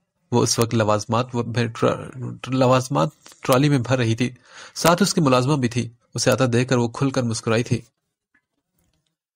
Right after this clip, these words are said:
"साजिदा, आप ये लाउंज में ले जाएं।" उसने मुलाजमा को टाला और उसके जाने पर फहद ने हथेली का मुक्का अपने गाल पर जमाते उसे देखा और कहा, "बहुत खुश लग रही हो तुम।" "फहद,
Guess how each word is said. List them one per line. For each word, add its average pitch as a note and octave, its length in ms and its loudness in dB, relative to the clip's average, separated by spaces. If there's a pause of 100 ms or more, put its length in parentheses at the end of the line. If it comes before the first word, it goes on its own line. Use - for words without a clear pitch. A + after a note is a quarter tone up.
(120)
"साजिदा, C3 540 0
आप B2 220 -2
ये B2+ 240 0
लाउंज A#2+ 360 -2
में B2+ 60 2
ले G#2+ 100 2
जाएं।" A2+ 220 -2 (600)
उसने D#3 200 -2
मुलाजमा B2+ 320 0
को C#3+ 100 -2
टाला A#2+ 300 2 (840)
और B2 60 -6
उसके B2 180 -4
जाने A2 240 -2
पर A#2+ 160 0
फहद A#2+ 260 0
ने G#2+ 180 -4 (360)
हथेली E3+ 260 0
का F#3+ 100 2
मुक्का C#3 260 0
अपने D#3 200 -2
गाल B2+ 180 0
पर C3+ 120 -6
जमाते A#2+ 320 -4
उसे C3 140 -6
देखा A2 260 -4
और A#2 100 -2
कहा, A2 320 -4 (420)
"बहुत B2+ 160 0
खुश - 260 -6
लग C#3+ 120 2
रही A#2 80 4
हो A#2 60 2
तुम।" D3+ 180 -4 (2000)
"फहद, A#2 420 -2